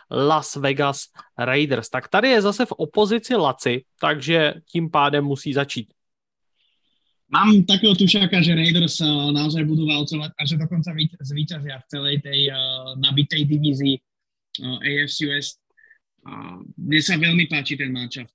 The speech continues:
Speaker 2: Naozaj, e, ja som, e, <laughs> aj som nadraftoval nejakých hráčov, e, Raiders v obidvoch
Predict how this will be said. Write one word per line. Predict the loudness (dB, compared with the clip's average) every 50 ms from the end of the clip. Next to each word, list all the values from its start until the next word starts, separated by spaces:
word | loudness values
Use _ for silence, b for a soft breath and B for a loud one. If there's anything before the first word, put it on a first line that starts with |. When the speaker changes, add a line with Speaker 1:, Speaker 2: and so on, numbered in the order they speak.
| -12 -6 -2
Speaker 2:
Naozaj, | 0 2 2 2 2 2 2 2
e, | 2 2 0 -2 -4 -6 -6 -8 -8 -8 -10 -12 -12 -12 -16 -18 _ -20 -20 -20 -20 _ _ _ _ _ _ _ -2
ja | -2 0 0 0
som, | -2 0 0 0
e, | 0 0 0 -2 -4 -4 -6 -6
<laughs> | -8 -8 -8 -6 -6 -4 -2 -2
aj | -2 -2 0
som | -2
nadraftoval | -2 -2 -2 -2 -2 -4 -4 -4 -6 -6 -4 -4 -4 -2 0
nejakých | 0 0 0 -2 -4 -4
hráčov, | -2 -4 -6 -6 -8 -8 -8 -8
e, | -8 -8 -8 -8 -8 -8 -6 -4 -4 -4 -4 -4 -6 -8 -8 -8 -10 -10 -8 -8 -8 -8 -6 -2
Raiders | 0 2 2 2 2 0 -2 -2
v | -2 0
obidvoch | 0 0 0 -2 -6 -8